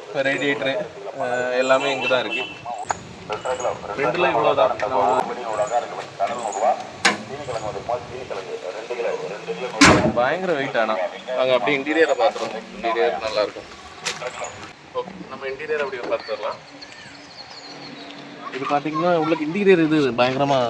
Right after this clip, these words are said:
அஹ், ல-, டாப் எண்ட்னால நல்லா இருக்கும். இது வந்து ஃபுல் லெதர் கொடுத்துட்டாங்க. லெதரு, இது மெமரி சீட்டோட ஃபங்க்ஷன், எல் ஒன், எல் டூ, ரெண்டு மெமரி சீட்டை நம்ம செட் பண்ணிக்கலாம். எந்த சீட்டோட பொசிஷன் வச்சு நம்ம செட் பண்ணிக்கலாம்.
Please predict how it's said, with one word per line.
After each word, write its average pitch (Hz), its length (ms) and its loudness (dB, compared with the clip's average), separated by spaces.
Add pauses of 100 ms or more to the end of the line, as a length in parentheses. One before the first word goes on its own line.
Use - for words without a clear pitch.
(180)
அஹ், 90 300 2
ல-, 110 280 6
டாப் 131 220 10
எண்ட்னால 139 260 6
நல்லா 123 240 10
இருக்கும். 107 260 6 (100)
இது 110 120 0
வந்து 123 180 2
ஃபுல் 127 300 4
லெதர் 110 300 6
கொடுத்துட்டாங்க. 98 420 2 (160)
லெதரு, 104 400 2 (340)
இது 110 200 0
மெமரி 110 380 4
சீட்டோட 104 320 0 (320)
ஃபங்க்ஷன், 101 420 -2
எல் 101 200 -4
ஒன், 101 140 -2
எல் 95 200 -2
டூ, 104 180 -2
ரெண்டு 104 240 6 (180)
மெமரி 104 320 2
சீட்டை 101 200 -4
நம்ம 98 140 0 (320)
செட் - 240 -4
பண்ணிக்கலாம். 98 340 0
எந்த 107 180 -2
சீட்டோட 113 300 4
பொசிஷன் 110 320 2
வச்சு 147 200 2
நம்ம 117 100 4
செட் 95 200 -2
பண்ணிக்கலாம். 95 360 2